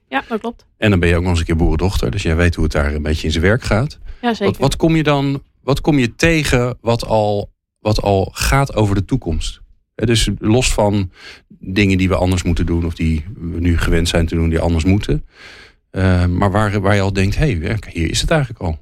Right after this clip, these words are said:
Speaker 1: Eh, je ziet steeds meer, eh, samenwerking binnen de boeren. Dus dat ze elkaar opzoeken en elkaar gaan helpen. Eh, samen de, samen de machines kopen, ehm,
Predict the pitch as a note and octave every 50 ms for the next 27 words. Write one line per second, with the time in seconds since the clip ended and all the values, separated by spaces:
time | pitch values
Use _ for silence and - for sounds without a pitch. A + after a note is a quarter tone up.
0 | - - - _ _ _ _ _ _ _ - - - - G3+ F#3+ F#3+ F#3+ G3 G3+
1 | G3+ - - G#3+ - - A#3 A#3 A#3+ - A3+ G#3 G3+ F#3 F#3+ F3+ F#3 F#3 - -
2 | G#3 A3 A3+ A3 G3+ G3 G3 G3+ - G3+ G3+ G3 G3+ G3 G3 G3 F#3+ F#3 F3+ F3
3 | G3 G3+ G#3 A3 A3+ B3 B3+ - _ _ _ _ _ - _ _ - - F3 -
4 | F3 - G3 F3+ F3 F3 F3 F#3+ G3 F#3+ - - G#3 G3+ - F#3+ F#3 F#3+ F#3+ F#3+
5 | - F3 F3 F3 - E3+ E3 - F3+ E3+ F#3+ G3+ F3+ F3+ F3 F#3+ F#3 F#3 F#3+ G3
6 | _ _ _ _ _ _ _ - - - _ _ - E3+ E3+ E3+ F3+ F3+ E3 -
7 | G3 F#3 G3 G3 F#3+ F#3 F3+ F#3 F3 F#3 F#3+ F#3+ G3 F#3 F3+ F3 F3 - - G#3
8 | F#3+ F#3 - - G3 F#3 F3 E3+ E3 F3 E3+ E3+ F3+ F3+ F#3+ - _ - D#3+ D#3+
9 | D#3 D#3 D#3+ D#3 D#3+ E3 E3